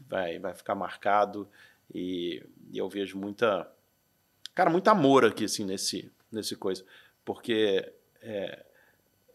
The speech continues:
eu, eu sei que às vezes a gente fala assim, engraçado, eu, eu tenho lido vários trechos e tenho procurado vários trechos.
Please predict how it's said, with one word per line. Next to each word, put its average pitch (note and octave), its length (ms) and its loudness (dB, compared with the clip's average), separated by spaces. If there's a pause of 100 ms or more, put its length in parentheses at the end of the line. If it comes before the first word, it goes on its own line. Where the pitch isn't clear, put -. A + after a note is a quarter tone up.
(140)
eu, A#2+ 200 0
eu C#3+ 140 4
sei E3+ 140 6
que F3+ 80 4
às D3+ 120 6
vezes E3+ 140 6
a E3+ 40 6
gente E3+ 180 2
fala D3 280 8
assim, C#3+ 200 2
engraçado, C#3+ 540 8
eu, A#2 180 2
eu B2+ 60 2
tenho D#3+ 220 0
lido C#3 260 0
vários D3+ 360 6
trechos B2 440 2
e A2+ 60 0
tenho D3 180 -2
procurado D#3+ 760 8
vários B2 320 8
trechos. G#2+ 400 -2